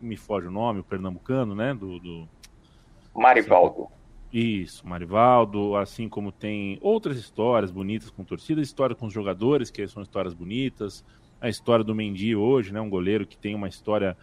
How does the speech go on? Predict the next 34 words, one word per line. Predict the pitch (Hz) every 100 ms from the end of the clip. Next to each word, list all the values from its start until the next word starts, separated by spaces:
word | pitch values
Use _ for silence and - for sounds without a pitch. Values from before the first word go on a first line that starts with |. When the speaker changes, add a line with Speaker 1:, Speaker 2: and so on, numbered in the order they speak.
| - - - _
Speaker 1:
muito, | 98 104 135 135 135 127 120 107 -
muito | 117 196
particular, | - 131 - 107 107 139
muito, | 110 131 147 135 113 98 90 82 82 82 - - 80 - - - -
uma | -
história | 92 - 113
que | 110 139
é | 151
diferente | 127 - 110 135 - - - - - - -
de | -
quase | 98 120 110
tudo | - 113 110
que |
a | 104
gente | 101 -
conhece | 98 101 101
no | 98
futebol | 95 95 98 98
de | 92
topo | - 104 98 -
no | 92
mundo. | 98 127 135 123 123 - - _ _ _ -
É, | 107 104 104 107 117 - - _ _ -
o | 202
gol | 131 131 175 165 117
do | 110 107
Wendel | 113 107 95
Lira, | 107 165 156 107
quando | - 101 98
ganhou | 92 92 120 113
o |
prêmio | - 101 92
Puskás, | - 113 147 123 - 87
né? | 87 135 104